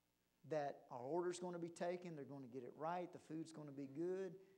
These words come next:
And while we may tolerate the glass at least getting down to where there's nothing but ice in it for a few minutes, we don't wanna have to, <clears throat> "Excuse me, could you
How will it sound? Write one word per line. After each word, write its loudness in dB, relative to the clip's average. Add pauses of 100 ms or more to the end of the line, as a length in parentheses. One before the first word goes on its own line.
(380)
And -2
while 10
we 4
may 6
tolerate 4
the -2
glass 4
at 0
least 2
getting 2
down 2
to 0
where 4
there's -2
nothing 2
but 2
ice 2
in -4
it -6
for -4
a -4
few -2
minutes, -4 (420)
we 2
don't 6
wanna 4
have 2
to, 0 (400)
<clears throat> 6
"Excuse 2
me, 0
could -4
you 0